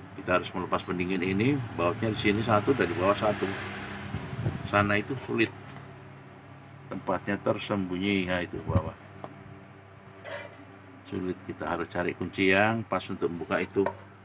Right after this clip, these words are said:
Kalau standar Amerika, kuncinya biasanya ukurannya bukan, eh, mili, tapi inci, ya. Empat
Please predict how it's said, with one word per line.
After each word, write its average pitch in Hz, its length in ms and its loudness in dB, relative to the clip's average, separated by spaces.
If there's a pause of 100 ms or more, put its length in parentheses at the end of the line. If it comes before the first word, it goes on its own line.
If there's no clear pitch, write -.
(640)
Kalau 95 160 -4
standar 98 400 6
Amerika, 101 480 6
kuncinya 117 640 4
biasanya 107 560 6
ukurannya 110 560 4
bukan, 98 480 2
eh, 98 320 4 (480)
mili, 117 400 8
tapi 120 800 6 (160)
inci, 113 480 4
ya. 107 80 2 (2250)
Empat 87 320 -8